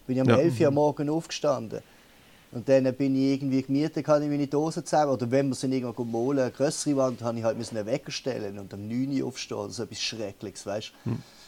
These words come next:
Speaker 1: Und so die schrecklichste <laughs> Zeit für mich sind da gewesen, wenn ich irgendwo angereist bin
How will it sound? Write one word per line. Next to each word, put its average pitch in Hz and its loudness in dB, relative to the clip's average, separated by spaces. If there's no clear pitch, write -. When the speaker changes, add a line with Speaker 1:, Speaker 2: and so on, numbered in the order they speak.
Speaker 1:
Und 123 -6
so 139 -2
die 135 0
schrecklichste - 2
<laughs> - -20
Zeit 190 -2
für 175 4
mich 160 0
sind 147 -2
da 135 2
gewesen, 147 0
wenn 123 0
ich 127 2
irgendwo 127 -2
angereist 139 4
bin 143 4